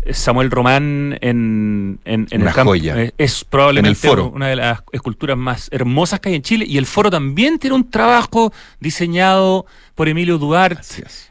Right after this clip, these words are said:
Speaker 1: Eh, <laughs> que hay demasiado
Speaker 2: La,
Speaker 1: talento
Speaker 2: la idea
Speaker 1: ahí.
Speaker 2: del foro es que uno entra por el Arco de Medicina. El Arco de Medicina es de Edmundo Budenberg y,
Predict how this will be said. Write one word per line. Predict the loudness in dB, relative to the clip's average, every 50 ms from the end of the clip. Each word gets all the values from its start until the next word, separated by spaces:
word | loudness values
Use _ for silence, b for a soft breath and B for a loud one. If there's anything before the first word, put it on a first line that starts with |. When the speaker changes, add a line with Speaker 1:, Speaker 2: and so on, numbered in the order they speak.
| _ -6
Speaker 1:
Eh, | -2 0 0 2 2 0 0 0 -2 -2 -2 -6 -8
<laughs> | _
que | -12 -8 -6 -6 -4 0 2 2 4 2 B B B B B B B 0
hay | 0 2
demasiado | 2 2 2 2 2 2
Speaker 2:
La, | 2 2
Speaker 1:
talento | 2 2 4
Speaker 2:
la | 4 4
idea | 4 6
Speaker 1:
ahí. | 4 4
Speaker 2:
del | 4 2
foro | -2 -4 -4 -2 0 0 0
es | -2
que | -2 -4 -4
uno | -2 -2 -2
entra | -2 -2 -2 -4 -2
por | -2 -2
el | 0 0
Arco | 0 0 0 -2
de | 0
Medicina. | 0 0 0 0 -2 -2 0 0 0 -2 -4 -4
El | -4 -2
Arco | -2 -2 -2 -2
de | -2
Medicina | -2 -2 -2 -2 0 0 2
es | 0 0
de | 0 -2
Edmundo | -2 0 0 0 2 2 2 0
Budenberg | 0 0 0 2 2 2 2 2 0 0 -2 -4 -4 -8 -10 -6
y, | -4 -2 0 0 2 2 2 2 2 0 0 0 0 0 -2 -2 -4 -6